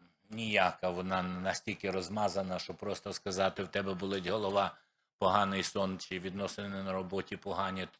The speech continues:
це вже початок деп, зловіще наслідя радянської неврології.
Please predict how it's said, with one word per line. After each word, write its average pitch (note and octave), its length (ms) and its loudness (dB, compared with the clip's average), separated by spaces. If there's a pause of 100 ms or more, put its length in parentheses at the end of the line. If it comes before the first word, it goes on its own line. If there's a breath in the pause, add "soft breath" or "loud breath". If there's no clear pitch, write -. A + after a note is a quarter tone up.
це F#2 120 0
вже E2+ 200 -4
початок F#2+ 560 0 (640)
деп, A#2 260 10 (1080)
зловіще F#2 600 4
наслідя F2+ 640 -4 (580)
радянської F2 840 -4
неврології. E2+ 720 -4